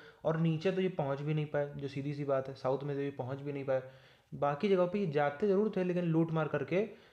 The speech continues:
कभी वहाँ भगा दिया, फिर कभी इधर, कभी कोई जीत गया, कभी कोई हार गया, ये चलता रहता। एक स्टेबिलिटी जो थी, वो सिर्फ और सिर्फ उतने हिस्से में थी। पू-, पाकिस्तान में तो पूरे में थी। जो पाकिस्तान की ये कौम है और जो basically आप देखिए, जो पाकिस्तानी हैं, फ़िलहाल पाकिस्तानी,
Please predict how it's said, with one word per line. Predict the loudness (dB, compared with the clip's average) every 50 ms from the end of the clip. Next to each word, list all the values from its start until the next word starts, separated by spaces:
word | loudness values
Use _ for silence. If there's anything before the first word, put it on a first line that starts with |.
| _ _ -2
कभी | 0 2 2
वहाँ | 2 2 2 0 0 0
भगा | 0 0 2 2 2
दिया, | 2 2 0
फिर | 0 0 -2 0
कभी | 0 0 0 2
इधर, | 2 2 0 2 0 -2
कभी | -2 -2 -2 -2 -2 -2
कोई | -2 -2 -4 -4
जीत | -2 -2 -4 -4 -2
गया, | -2 -2 0
कभी | 0 0 0
कोई | 0 -2 -2
हार | 0 -2 -2 0
गया, | 2 2
ये | 2 4 4 4
चलता | 4 4 2 2 2
रहता। | 2 2 2 0
एक | 0 -2 -4 -6
स्टेबिलिटी | -6 -4 0 0 0 2 2 2 0 0 0 0 2
जो | 2 2
थी, | 2 0 0 0
वो | 2 0 -2
सिर्फ | 0 0 0 0 4
और | 2 2
सिर्फ | 4 4 0 0 0 -6
उतने | -6 -2 0 2 2
हिस्से | 2 2 0 -2 -2
में | 0 2 2 0 0 0 -6
थी। | -8 -6 -6 -6 -6 -10 -18 -20 -20 -20 -20 -20 _ _ _ -20 _ _ -20 -20 -20 _ -4
पू-, | 0 0 0 0 -2 -2 2
पाकिस्तान | 2 2 4 2 0 2 2 4 4
में | 2 2
तो | 0
पूरे | -2 -2 0 0 0
में | -2 -4
थी। | -8 -10 -14 -14 -14 -8 -2 -2
जो | 0
पाकिस्तान | 2 2 0 0 -2 -6 -4 0 0 0 0
की | 0 0
ये | -2 -2
कौम | 0 2 2 2 2 0
है | 0 -2 0 0
और | 2 0 0
जो | 2 2 0 0 0 -4 -12 -20 _ _ _ _ _ _ _ _ _ _ _ _ -8 -4
basically | -2 -2 0 -2 -2 0 2 2 2
आप | 2
देखिए, | 2 0 0 0 0 0
जो | 0
पाकिस्तानी | 2 2 0 0 2 0 -2 -2 -2 -2 0 0 0 0 0 0 0 0 0
हैं, | -2 0 0 0 0 -2 -4 -8 -18 -14 -12 -6
फ़िलहाल | -2 0 2 2 4 4
पाकिस्तानी, | 2 2 0 0 -4 -4 -2 -2 -2 -4